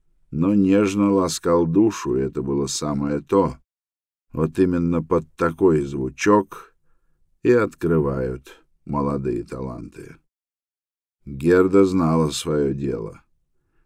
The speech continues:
Я почувствовал, что на имплант пришел запрос на подключение. Это была преторианская частота, и я не сразу сообразил, что стучится Люси Федор.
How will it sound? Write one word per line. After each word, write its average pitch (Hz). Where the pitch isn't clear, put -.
Я 78
почувствовал, 85
что 82
на 80
имплант 82
пришел 82
запрос 78
на 80
подключение. 80
Это 82
была 82
преторианская 80
частота, 76
и 82
я 80
не 82
сразу 82
сообразил, 87
что 71
стучится 73
Люси 80
Федор. 80